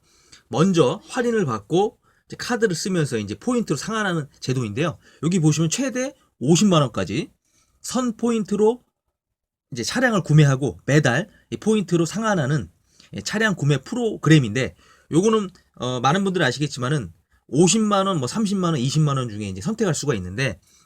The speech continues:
또 차종별로 이용할 수 있는 금액이 다릅니다. 그래서 예를 들어서 오십만 원 같은 경우에는 요즘에 아주 핫한 차량인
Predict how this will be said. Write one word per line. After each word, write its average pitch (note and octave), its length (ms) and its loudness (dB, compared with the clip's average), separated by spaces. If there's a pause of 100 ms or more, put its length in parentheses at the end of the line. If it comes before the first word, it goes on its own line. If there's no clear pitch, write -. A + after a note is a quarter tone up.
또 G#2+ 140 -8
차종별로 G3 720 0 (300)
이용할 E3+ 320 4
수 D3+ 140 -4
있는 D3 160 0
금액이 C3 480 -4 (100)
다릅니다. A2+ 520 0
그래서 D3 380 2
예를 D#3+ 260 2
들어서 D#3+ 440 -2 (960)
오십만 F3+ 380 4
원 E3+ 100 2
같은 D3+ 220 -2
경우에는 D3 500 0 (280)
요즘에 D3 260 2
아주 B2 160 -2
핫한 A#3 340 -6
차량인 E3+ 460 -4